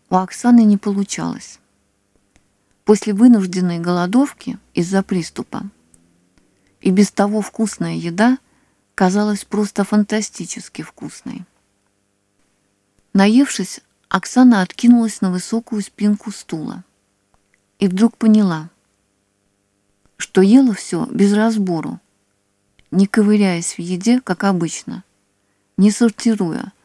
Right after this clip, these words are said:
на то, что можно и что нельзя. Удивившись подобной своей беспечности, она попыталась вспомнить, что именно успело побывать в её тарелке.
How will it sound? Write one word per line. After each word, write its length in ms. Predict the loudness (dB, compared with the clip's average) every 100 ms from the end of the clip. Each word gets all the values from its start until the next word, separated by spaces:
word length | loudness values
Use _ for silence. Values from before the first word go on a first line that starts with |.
| _ _ _ -2
на 160 | 0
то, 160 | 0 -2
что 220 | -2 0
можно 520 | 4 4 2 -8 -12 -12
и 60 | -12
что 200 | -6 -2
нельзя. 500 | 0 0 -4 -8 -12 _ _ _ _ _ _ _ _ _ _ _ _ _ _ 2
Удивившись 800 | 2 4 4 4 2 -6 -10 -6
подобной 500 | -2 2 2 2 -4
своей 380 | -6 -4 -2 -2
беспечности, 920 | -4 -6 0 0 -2 -10 -10 -14 -16 -16 _ _ _ -6
она 260 | 2 2 2
попыталась 600 | -4 -6 -6 -4 -4 -8
вспомнить, 720 | -16 -2 -2 0 -6 -10 _ _ _ _ _ _
что 240 | -8 -2
именно 640 | 0 4 4 4 0 -6 -12 _ _ _ _ -12
успело 500 | -10 -4 -2 0 -2
побывать 600 | -8 -8 -4 -4 -4 -8
в 40 | -10
её 340 | -10 -8 -8
тарелке. 600 | -6 -6 -6 -8 -12